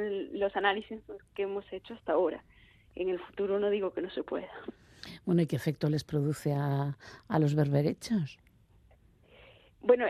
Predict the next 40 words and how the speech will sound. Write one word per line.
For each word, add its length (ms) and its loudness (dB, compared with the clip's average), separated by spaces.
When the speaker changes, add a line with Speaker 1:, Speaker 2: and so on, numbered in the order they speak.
Speaker 1:
el 200 2
cáncer, 680 0
eh, 760 -4
para 160 -2
el 120 -6
que 120 -8
no 480 -4
tenga 200 -2
muy 160 -8
claro 300 4
lo 120 -2
que 80 0
es 80 -8
el 100 -6
cáncer, 280 -2
porque 160 -8
estamos 280 -12
hablando 320 -2
así 260 -8
de 80 -2
esta 180 -10
enfermedad, 500 -6
pero 220 -2
no 100 -2
la 100 2
hemos 240 -4
des-, 160 -4
definido. 680 -2
El 140 4
cáncer 360 4
así, 280 -4
a 80 0
grosso 280 -4
modo, 240 -6
porque 200 -10
en 100 -12
realidad 460 -2
es 100 -8
como 260 -6
un, 220 -8